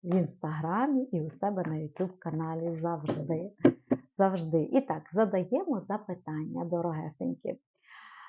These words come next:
Яка перспектива у ваших стосунків? Перше. Дивіться, як чудово, як ніжно,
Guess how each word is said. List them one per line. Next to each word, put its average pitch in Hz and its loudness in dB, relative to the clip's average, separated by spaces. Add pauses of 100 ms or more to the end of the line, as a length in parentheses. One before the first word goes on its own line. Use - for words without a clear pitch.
(120)
Яка 180 0 (160)
перспектива 185 -2
у 165 -4
ваших 160 -12
стосунків? - 0 (760)
Перше. 170 -10 (420)
Дивіться, 160 -8
як 175 -4
чудово, 175 4
як 185 -2
ніжно, 165 -4